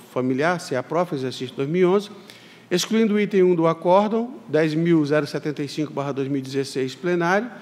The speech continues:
reformando o item três ponto quatro com a retirada do convênio zero dois barra dois mil e onze e mantendo-se integralmente a multa imposta. Estes são os pareceres da lavra do procurador Sérgio Cunha Mendonça.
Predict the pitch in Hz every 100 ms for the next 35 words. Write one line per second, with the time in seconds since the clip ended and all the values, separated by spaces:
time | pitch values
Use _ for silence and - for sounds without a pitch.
0 | - - - 170 - 185 185 202 185 170
1 | 170 156 170 160 165 165 147 170 185 190
2 | 175 175 175 151 156 156 151 160 147 147
3 | 143 139 139 131 135 135 139 139 151 180
4 | 180 196 202 - - - 214 214 214 208
5 | 175 170 - 214 202 185 170 160 151 151
6 | 156 151 156 151 170 170 - - - 185
7 | 165 120 101 - - - - - 147 165
8 | - 143 143 135 160 147 143 196 196 180
9 | 180 147 139 131 131 151 170 170 156 170
10 | 170 156 143 147 143 139 123 85 - -